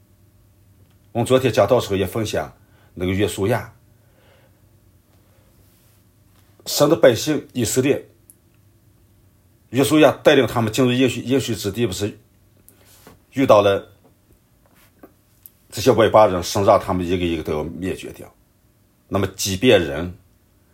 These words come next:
住在即便地的西外人听说以后就害怕，所以用诡诈、用计谋就欺骗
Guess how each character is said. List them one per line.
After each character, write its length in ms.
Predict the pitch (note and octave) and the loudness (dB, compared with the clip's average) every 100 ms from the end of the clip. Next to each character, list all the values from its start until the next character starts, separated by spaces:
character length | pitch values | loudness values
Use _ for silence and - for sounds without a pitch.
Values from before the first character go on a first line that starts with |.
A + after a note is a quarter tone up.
| _ _ _ | _ _ _
住 120 | A#2 | -2
在 120 | G2+ | -2
即 180 | F#2 F#2+ | -2 -4
便 180 | A#2+ G2+ | 0 0
地 120 | G2 | 0
的 80 | E2+ | -4
西 220 | - F2+ | -4 -2
外 120 | G2 | -2
人 260 | E2+ D2+ C#2+ - | -2 -4 -6 -12
听 200 | - F#2+ | -8 -6
说 160 | F2 F#2+ | -4 -6
以 140 | D2+ | -6
后 160 | - D#2 | -10 -10
就 100 | D#2 | -10
害 240 | - C#2+ | -8 -10
怕， 240 | - D2 - | -8 -10 -10
所 200 | - E2+ | -8 -6
以 140 | D#2+ | -4
用 260 | E2 D2+ D2 _ _ _ _ | -6 -8 -12 _ _ _ _
诡 220 | - D#2 D2 | -6 -6 -4
诈、 240 | G#2+ E2+ | -4 -4
用 200 | F2+ F2 - | -4 -6 -8
计 260 | - C#3 | -8 -6
谋 160 | D#2 D#2 | -6 -8
就 120 | D#2+ | -8
欺 360 | - - - G2 | -4 -2 -2 -6
骗 400 | - C#3+ C#2+ | -4 -2 -4